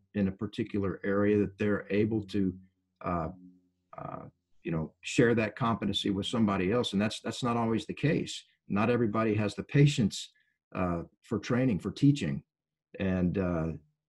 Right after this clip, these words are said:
uh, so th-, they say, uh, you know, um,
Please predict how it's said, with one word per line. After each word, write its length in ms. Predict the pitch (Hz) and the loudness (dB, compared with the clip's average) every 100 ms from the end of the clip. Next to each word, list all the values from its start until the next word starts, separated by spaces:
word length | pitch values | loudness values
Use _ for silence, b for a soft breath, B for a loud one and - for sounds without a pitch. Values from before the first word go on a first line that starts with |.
| _ | _
uh, 420 | - - - 52 95 95 - - | -14 -12 -10 -10 -10 -14 -18 -14
so 480 | - 110 90 87 92 _ _ _ _ _ - | -4 0 0 -2 -4 _ _ _ _ _ -8
th-, 160 | 107 | -4
they 140 | 98 101 | 4 4
say, 600 | - 123 113 107 104 - - | 4 2 4 4 4 2 -2
uh, 80 | 98 - | -6 -2
you 120 | 104 | 0
know, 340 | 95 95 87 - _ - 101 | 0 0 -4 -10 _ -10 -6
um, 300 | 95 98 | -4 -4